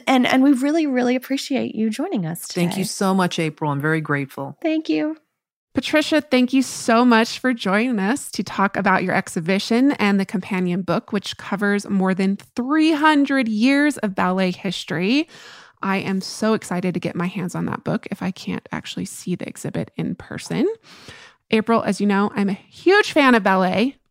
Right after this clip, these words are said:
Speaker 3: My favorite activity while studying at F I T was to attend performances of the New York City Ballet at Lincoln Center. Um, just one of the many, many companies in New York. And there's just something so magical and supremely elegant about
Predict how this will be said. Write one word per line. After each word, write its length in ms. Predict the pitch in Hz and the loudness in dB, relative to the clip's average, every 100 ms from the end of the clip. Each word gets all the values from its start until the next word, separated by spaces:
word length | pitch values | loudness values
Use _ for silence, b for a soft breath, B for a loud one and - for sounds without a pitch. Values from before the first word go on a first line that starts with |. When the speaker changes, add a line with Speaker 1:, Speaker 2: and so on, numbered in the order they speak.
| _ | _
Speaker 3:
My 180 | 220 220 | 2 2
favorite 420 | - 240 262 240 | 4 6 8 6
activity 440 | 202 - 220 220 | 4 0 0 2
while 140 | 208 202 | 2 0
studying 320 | - 202 196 | 0 -2 -2
at 100 | - | -2
F 140 | 202 | -2
I 80 | 196 | -2
T 260 | 190 214 202 | -4 -2 0
was 180 | 196 - | -2 -4
to 100 | 202 | -8
attend 340 | - 196 196 | -4 -4 -4
performances 840 | - - 208 180 202 247 320 349 233 | -6 -10 -6 -2 -2 -2 -2 -2 -2
of 80 | |
the 80 | 196 | -2
New 80 | 190 | 0
York 180 | 190 - | -2 -4
City 220 | - 190 | -6 -4
Ballet 340 | 175 170 190 | -2 -2 -2
at 120 | 196 - | -2 -2
Lincoln 360 | 196 196 190 | -4 -2 -4
Center. 500 | - 180 185 208 302 B B B B B B - | -6 -8 -4 -2 -2 B B B B B B -6
Um, 280 | 196 190 | -4 -2
just 180 | 190 - | -4 -4
one 240 | 196 196 196 | -2 0 -2
of 300 | 202 170 190 | -4 -6 -4
the 240 | 196 190 | -2 0
many, 380 | 202 208 214 208 | 2 4 4 2
many 220 | 196 190 | 0 -2
companies 580 | 185 185 180 185 185 180 | -4 -6 -4 -4 -4 -4
in 160 | - 180 | -6 -4
New 100 | 180 | -4
York. 440 | 180 190 202 - _ _ _ _ _ _ _ _ - 254 | -4 -4 -6 -10 _ _ _ _ _ _ _ _ -4 2
And 100 | 269 | 4
there's 160 | 311 | 4
just 140 | 359 - | 2 0
something 280 | 415 415 | 2 2
so 460 | 392 - 254 262 285 - - | 0 2 4 6 4 -4 -8
magical 840 | 226 202 185 214 226 - 233 233 - | -2 2 2 2 0 0 2 2 2
and 160 | 202 | -2
supremely 760 | - - - - 240 247 240 233 | -2 -8 -16 -2 2 4 4 2
elegant 500 | 202 202 190 190 - | 2 2 2 2 0
about 320 | 196 170 - | -4 -4 -6